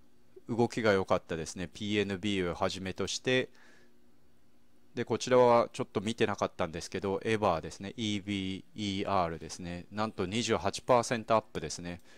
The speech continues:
まるで仮想通貨のような上がり方してますけど。で、次がビーユーエル。これも昨日私入って、えー、五パーセントぐらいですね、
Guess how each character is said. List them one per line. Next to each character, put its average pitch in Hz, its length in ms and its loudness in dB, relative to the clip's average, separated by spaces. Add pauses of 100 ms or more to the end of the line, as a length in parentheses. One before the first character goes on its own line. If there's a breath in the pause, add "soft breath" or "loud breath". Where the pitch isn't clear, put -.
(220 loud breath)
ま 104 100 -2
る 104 80 2
で 104 80 0
仮 104 180 -6
想 123 200 -2
通 123 240 -2
貨 92 160 -2
の 85 100 -6
よ 82 200 -4
う - 20 -8
な 80 180 -8 (340 loud breath)
上 95 120 0
が 92 100 0
り 87 80 -4
方 90 280 -4
し - 100 -6
て 92 80 -8
ま 87 100 -6
す - 100 -8
け 87 120 -8
ど。 87 260 -4 (580 loud breath)
で、 127 120 0
次 120 260 -8
が 92 260 2 (120)
ビ 101 180 -2
ー 101 40 0
ユ 95 420 -2
ー - 20 -2
エ 101 80 0
ル。 90 140 -4
こ 120 160 -2
れ 123 60 0
も 123 280 0
昨 - 140 -12
日 107 100 -2
私 98 320 -2
入 101 220 0
っ 87 40 -10 (200)
て、 85 260 -2 (480 soft breath)
え 87 160 -4
ー、 82 40 -8
五 95 120 -4
パ 98 200 2
ー - 20 2
セ - 100 -4
ン 82 80 -6
ト 92 120 -8
ぐ 98 100 -4
ら 92 100 0
い 78 60 -8
で 76 100 -14
す - 120 -12
ね、 92 220 -8